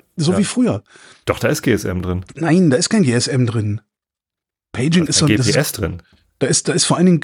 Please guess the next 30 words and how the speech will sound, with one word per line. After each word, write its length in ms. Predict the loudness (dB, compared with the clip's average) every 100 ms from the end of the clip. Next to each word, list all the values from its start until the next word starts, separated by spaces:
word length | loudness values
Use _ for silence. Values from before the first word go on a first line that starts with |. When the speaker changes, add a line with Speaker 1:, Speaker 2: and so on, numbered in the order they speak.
| -2
Speaker 1:
es 100 | -2 -2
gibt 140 | 0
keinen 160 | 2 2
Rückkanal, 520 | 2 0 0 -2 -2
sagen 160 | 0 4
wir 60 |
mal 120 | 4 4
so. 160 | 2
Mag 200 | 2 0
sein, 160 | 2 2
dass 100 | 4
Speaker 2:
Ja. 40 | 2
Speaker 1:
das 80 |
übers 200 | 2 2
G 100 | 2
S 120 | 0 2
M-Netz 280 | 0 0
bedient 400 | -2 -4 0 0
wird, 80 | 0
aber 120 | -2
das 120 | -4 0
glaub, 140 | 0
Speaker 2:
Ich 60 | 2
glaub, 80 |
Speaker 1:
selbst 200 | 0 0
Speaker 2:
das 100 | 0
Speaker 1:
das 80 | 0
glaube 260 | 2 2 0
ich 100 | -2
nicht. 260 | -2 -4